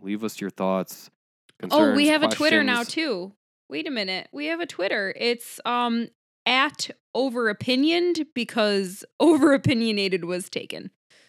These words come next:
Speaker 2: So <laughs>
Speaker 1: Overopinioned.
Speaker 2: Overopinioned. It
Speaker 1: Y-
Speaker 2: sounds real lame, but it works.
Speaker 1: We'll, we'll, uh, put the link in the description. Um, but yeah, send us, tweet us, uh,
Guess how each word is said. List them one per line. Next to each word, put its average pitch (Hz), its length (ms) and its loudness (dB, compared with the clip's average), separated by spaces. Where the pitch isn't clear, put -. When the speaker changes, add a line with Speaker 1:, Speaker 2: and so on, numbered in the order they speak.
Speaker 2:
So 247 300 4
<laughs> - 880 4
Speaker 1:
Overopinioned. 98 960 -6
Speaker 2:
Overopinioned. 214 1000 -4
It 202 100 -12
Speaker 1:
Y- - 60 -10
Speaker 2:
sounds 214 260 -4
real 214 160 -2
lame, 196 220 -4
but 185 140 -6
it - 80 -8
works. - 380 -14
Speaker 1:
We'll, 101 240 -8
we'll, 117 380 -2
uh, 98 160 -4
put 95 220 -10
the 92 100 -10
link 92 360 -10
in 90 120 -8
the 87 100 -12
description. 87 840 -12
Um, 92 500 -6
but 113 200 -8
yeah, 180 300 -4
send 123 280 -10
us, - 340 -8
tweet 135 260 0
us, 127 400 -2
uh, 95 500 -4